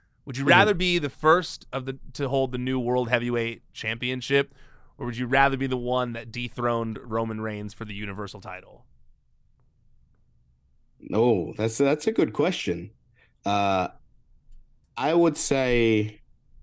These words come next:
Speaker 2: be the first, just because once you've done that, there's no one else that can ever say they could do that. Obviously, once Roman Reigns is dethroned, if he's ever dethroned, uh,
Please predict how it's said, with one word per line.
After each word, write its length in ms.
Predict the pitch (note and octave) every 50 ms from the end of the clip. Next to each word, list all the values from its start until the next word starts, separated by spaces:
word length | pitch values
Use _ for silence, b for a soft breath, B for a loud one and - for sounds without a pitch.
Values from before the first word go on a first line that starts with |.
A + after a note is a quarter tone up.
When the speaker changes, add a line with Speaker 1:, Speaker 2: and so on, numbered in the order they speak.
| - _ _ _ - _
Speaker 2:
be 160 | - B2 A#2+
the 120 | A#2 A2+ G#2+
first, 720 | - - - G#2+ G#2+ G#2 F2+ E2 - - - - - - _ _ _ - _ _ _ _ _ _ _ _ -
just 260 | - D3 C#3+ - -
because 560 | D3 C#3+ - B2 B2 A#2+ A2+ A2 A2 - - -
once 380 | - - G#2+ A#2+ B2+ A#2+ -
you've 120 | - G#2+ G2
done 200 | G#2+ G#2 A2 A2+
that, 140 | A2 G#2+ -
there's 180 | F2+ F#2 F#2+
no 160 | G2+ G#2 G#2+
one 120 | G#2+ G2+ G2+
else 220 | G2+ G2+ G2 -
that 200 | - F#2+ F#2+ F#2
can 120 | - G2+ G2+
ever 200 | G2+ G2 G2+ -
say 200 | - - G2+ G2+
they 140 | F#2+ F#2+
could 180 | F2+ - F#2+ F2+
do 160 | G#2 G2 F#2+
that. 240 | F2+ F#2 F2+ E2+ B B B B _ _ _ -
Obviously, 840 | C#3 D#3+ E3+ D#3 D#3+ D3+ C3+ - - A2+ G#2 G2 F#2+ F2 F#2 - _ _ _ _ _ _ _ _ _ _ _ -
once 440 | F#2+ A2+ A#2 A#2 A2 - - - - - - _ _ _ -
Roman 440 | G2 F#2+ G#2+ A2 A2+ A2+ A2+ G#2 F#2+
Reigns 420 | G2 G2+ G#2+ A2+ A2+ G#2+ F#2 -
is 120 | G2 F2+ F2+
dethroned, 600 | - G2+ G#2 G2+ - - G2 G2 A2 A2+ F#2+ - -
if 340 | A#2 C3+ C#3 B2 - - - -
he's 220 | - A2 G#2 G2
ever 180 | G#2+ G#2 G2+ G#2
dethroned, 720 | F#2+ G#2+ G#2+ G2+ G2+ - G2+ G2+ G2+ G#2 A2 A#2 A#2 A#2 - b b b b b b - - - -
uh, 440 | G2 F#2+ F#2 F#2 F#2 F2+ F2 E2+